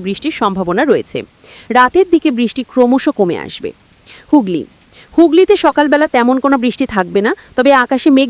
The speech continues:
ঘুরে বেড়াবে। দুপুরের পরে আবহাওয়ার পরিবর্তন হতে শুরু করবে। সন্ধ্যের দিকে বজ্রসহ বৃষ্টি নামতে পারে, আর রাত অবধি ছিটে ফোটা বৃষ্টি চলবে। নদিয়া। নদিয়া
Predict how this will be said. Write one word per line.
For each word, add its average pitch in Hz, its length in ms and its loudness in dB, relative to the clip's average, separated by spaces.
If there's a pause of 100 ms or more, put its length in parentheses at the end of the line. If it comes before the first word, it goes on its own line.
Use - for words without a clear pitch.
ঘুরে 185 220 2
বেড়াবে। 104 300 -6 (440)
দুপুরের 311 460 2
পরে 262 160 2 (100)
আবহাওয়ার 220 420 4
পরিবর্তন 233 500 2
হতে 214 240 -2
শুরু 190 240 -2
করবে। 180 200 0 (360)
সন্ধ্যের 285 400 2
দিকে 320 220 0
বজ্রসহ 247 440 0 (120)
বৃষ্টি 247 320 -4
নামতে 202 300 -2
পারে, 220 160 2 (320)
আর 226 80 4 (160)
রাত 226 300 2
অবধি 262 240 -2
ছিটে 247 240 -2
ফোটা 220 260 0
বৃষ্টি 190 220 -4 (100)
চলবে। 123 260 -2 (880)
নদিয়া। 175 320 2 (540)
নদিয়া 311 280 4